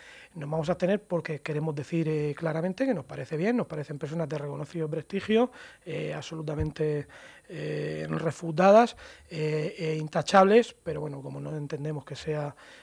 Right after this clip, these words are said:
el procedimiento, eh, no entendemos que sean, que sean los parlamentos los que tengan que, que designar o que los que tengan que proponer, pues nosotros en,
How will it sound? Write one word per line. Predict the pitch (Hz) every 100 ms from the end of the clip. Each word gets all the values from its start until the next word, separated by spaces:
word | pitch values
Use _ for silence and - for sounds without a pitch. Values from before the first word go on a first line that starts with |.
| -
el | 151 147
procedimiento, | - 151 - 151 160 175 156 202 214 - - -
eh, | 175 160 156 151
no | 151 156
entendemos | 147 147 151 143
que | -
sean, | - 156 139 123 - _ - - - _
que | -
sean | - 165 151
los |
parlamentos | - 170 160 175 170 165
los | 139
que | 151
tengan | 160 156 147
que, | 156 151 139 - - -
que | -
designar | 151 - 156 160 185 180
o | 160
que |
los | 151 -
que |
tengan | 147 160 160
que | 175
proponer, | 160 165 185 196 208
pues | - 147
nosotros | 151 - 165 165 - - - -
en, | - 170